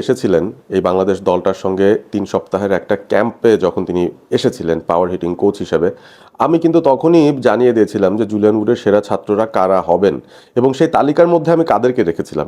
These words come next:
ইয়াং কিছু ক্রিকেটারদের রেখেছিলাম এবং ইয়াংদের মধ্যে তানজিদ তামিম, পারভেজ ইমনরা ছিলেন। আমি বলছিলাম শামীম পাটোয়ারি, জাকের আলী অনেক, তারা অনেক উপকৃত হবেন তার কাছ থেকে এবং তারা, তা-, তারা যেহেতু জাতগতভাবে হার্ড হিটিং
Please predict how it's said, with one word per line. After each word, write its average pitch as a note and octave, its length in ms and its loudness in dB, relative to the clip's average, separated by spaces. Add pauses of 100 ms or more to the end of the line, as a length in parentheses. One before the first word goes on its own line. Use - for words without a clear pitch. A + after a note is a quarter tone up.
(140)
ইয়াং D#3 320 4
কিছু G3 260 -2
ক্রিকেটারদের B2+ 540 2
রেখেছিলাম - 460 -4 (460)
এবং C#3+ 200 2
ইয়াংদের B2+ 360 2
মধ্যে A#2+ 380 2
তানজিদ G2 340 -2
তামিম, F#2+ 280 -2
পারভেজ F#2 340 -2
ইমনরা F2+ 340 0
ছিলেন। E2+ 360 0
আমি E2+ 180 -2
বলছিলাম F2+ 440 -2
শামীম F#2+ 300 -2
পাটোয়ারি, F#2 380 -2
জাকের F#2 320 -2
আলী F#2+ 160 2
অনেক, F2 260 0
তারা A2+ 200 -2
অনেক B2+ 240 0
উপকৃত A2 400 -4
হবেন F2+ 280 0
তার E2+ 160 -2
কাছ E2 240 -4
থেকে F2 220 -4 (380)
এবং A2 180 2
তারা, A2+ 320 2
তা-, A2 400 -2
তারা A2+ 140 2
যেহেতু B2 240 0
জাতগতভাবে B2 680 0
হার্ড G#2+ 280 0
হিটিং A2+ 360 -2